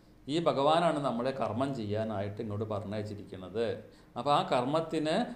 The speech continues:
ഫലം തരാൻ വേണ്ടിയിട്ട് വേറെ ആർക്കും പറ്റില്ല. ഇവിടെ നടക്കുന്നത് ഒരു, ഒരു വീട്ടിലെ പണിക്കാരനെ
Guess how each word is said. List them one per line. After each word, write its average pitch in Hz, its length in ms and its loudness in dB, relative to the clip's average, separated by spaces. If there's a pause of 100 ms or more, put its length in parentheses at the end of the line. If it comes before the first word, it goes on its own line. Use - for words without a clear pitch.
(180)
ഫലം 151 300 0
തരാൻ 139 300 2
വേണ്ടിയിട്ട് 113 360 -2 (120)
വേറെ 120 320 2
ആർക്കും 107 380 -2
പറ്റില്ല. 95 540 -6 (2500)
ഇവിടെ 175 260 8
നടക്കുന്നത് 165 680 6 (460)
ഒരു, 165 120 4 (160)
ഒരു 160 180 4
വീട്ടിലെ 165 400 2
പണിക്കാരനെ 165 640 6